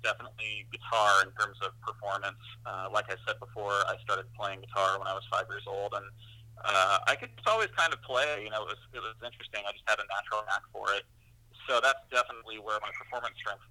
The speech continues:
lie. Later on, when I discovered film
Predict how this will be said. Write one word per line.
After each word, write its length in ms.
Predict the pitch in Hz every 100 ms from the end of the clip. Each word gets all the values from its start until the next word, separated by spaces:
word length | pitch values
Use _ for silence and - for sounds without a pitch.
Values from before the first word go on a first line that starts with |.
| - -
lie. 560 | 107 98 95 95 95 - - -
Later 360 | 143 139 135 123
on, 400 | 117 117 117 113 113
when 80 |
I 240 | 107 107 110 - -
discovered 640 | - - 110 107 107 113 - - - - -
film 240 | 120 110